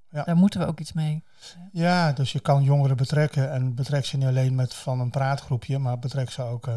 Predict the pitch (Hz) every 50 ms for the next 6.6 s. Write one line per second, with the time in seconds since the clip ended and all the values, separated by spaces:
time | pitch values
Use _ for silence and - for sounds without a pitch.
0 | 123 127 123 123 113 - 135 - 120 113 - - 123 - 135 110 - - - 156
1 | 151 143 127 120 120 117 117 117 - - 123 131 160 156 131 117 117 117 131 -
2 | - 131 127 123 123 135 127 127 123 123 123 123 123 123 123 123 123 131 127 127
3 | 139 139 143 151 151 143 139 127 - 147 139 135 131 - 147 139 123 123 120 117
4 | 117 131 135 - - - 120 120 131 139 135 139 151 156 - - 139 135 127 123
5 | 123 123 123 120 127 127 123 - - 131 120 117 - 127 123 117 120 135 - -
6 | - - - - - - - - - - - 123